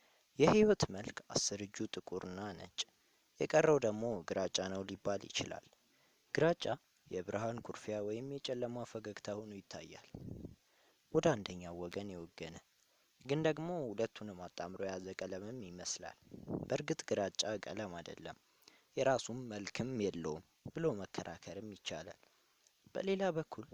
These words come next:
ሁሉም ቀለማት በየመልካቸው የየራሳቸው ሰፊ ግራጫ ደርዝ አላቸው። ሰው የመሆን ሌላነትና ያውነትም በራሱ ሰፊ ግራጫነት ውስጥ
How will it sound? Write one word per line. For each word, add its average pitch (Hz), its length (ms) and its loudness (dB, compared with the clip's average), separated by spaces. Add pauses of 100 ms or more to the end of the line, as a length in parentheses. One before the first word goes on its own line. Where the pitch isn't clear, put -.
(340)
ሁሉም 175 320 0
ቀለማት 90 520 -6
በየመልካቸው 98 840 -6
የየራሳቸው 113 800 -2
ሰፊ - 360 -2
ግራጫ 101 440 0
ደርዝ 90 320 -8
አላቸው። 82 500 -8 (680)
ሰው 151 200 4
የመሆን 123 440 4
ሌላነትና 90 720 -6 (140)
ያውነትም 92 600 -6 (480)
በራሱ 180 320 4 (100)
ሰፊ - 360 -8
ግራጫነት 92 720 -6
ውስጥ - 220 -12